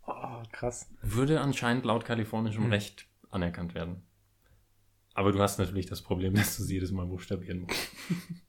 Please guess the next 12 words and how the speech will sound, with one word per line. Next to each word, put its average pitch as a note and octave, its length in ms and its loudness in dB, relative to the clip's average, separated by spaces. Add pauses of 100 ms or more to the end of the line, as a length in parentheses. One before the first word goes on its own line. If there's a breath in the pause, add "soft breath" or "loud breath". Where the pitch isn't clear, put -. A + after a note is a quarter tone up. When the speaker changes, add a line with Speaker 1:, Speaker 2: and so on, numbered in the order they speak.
(1500 loud breath)
Speaker 1:
Okay. A#2 300 0 (640)
Speaker 2:
Der G2 80 2
Speaker 1:
Der - 20 4
nächste? B2 400 2
Speaker 2:
nächste. - 180 -6
Speaker 1:
Ja. G#2+ 140 -6 (680)
Speaker 2:
Großes C#3 440 0
J, B2+ 400 2 (560)
großes G2 520 -2
K, G2 480 -2 (580)
großes G#2 480 -2
M, B2+ 640 4